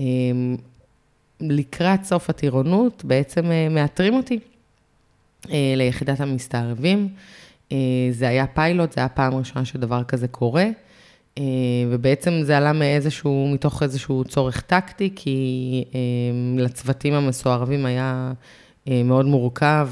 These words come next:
אה, להסתובב בשטח בזמנים האלו, אה, והמפקדי היחידה אמרו, "אוקיי, כמו שיש, אה, תחפושות ורכבים מסוערבים ועוד המון שיטות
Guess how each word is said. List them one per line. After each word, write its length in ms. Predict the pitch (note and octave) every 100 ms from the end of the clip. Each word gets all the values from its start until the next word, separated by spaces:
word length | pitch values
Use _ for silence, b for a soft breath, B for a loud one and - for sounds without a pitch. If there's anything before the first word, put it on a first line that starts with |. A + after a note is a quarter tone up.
| B2+
אה, 200 | B2 B2
להסתובב 420 | B2 B2 - B2+
בשטח 480 | B2 B2 - D#3 D#3+
בזמנים 480 | D#3 D3+ E3 E3 D#3+
האלו, 380 | D#3+ D#3+ D#3+ D#3 b b b b _ -
אה, 140 | B2+ B2
והמפקדי 760 | B2+ B2+ B2+ B2+ B2 - C#3+
היחידה 340 | F3 - G#3+
אמרו, 220 | A3 B3 C4
"אוקיי, 260 | B3 D4 C4
כמו 180 | D#3+ D3+
שיש, 440 | D#3+ D#3 D3+ -
אה, 120 | D3+ D3
תחפושות 680 | D#3 - F#3 F#3 C3+ C#3 C#3
ורכבים 600 | C3 B2+ B2+ - B2+ C#3+
מסוערבים 760 | D3+ - C3+ B2+ B2 A#2+ D#3 C3+
ועוד 200 | C3 C3+
המון 260 | B2+ C3+
שיטות 520 | C3+ - B2 C#3 -